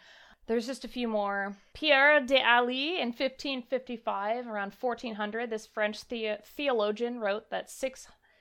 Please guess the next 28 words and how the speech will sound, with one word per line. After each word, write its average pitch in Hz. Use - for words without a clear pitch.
eight, 233
six -
thousand 240
eight 233
hundred 226
forty-five 220
years 202
of 196
human 220
history 214
had 196
already 180
passed, 311
and 220
the 208
end 226
of 214
the 196
world 190
would 180
be 180
in 170
the 165
seven 196
thousandth 170
year. 254
Nope. 240
Uh, 190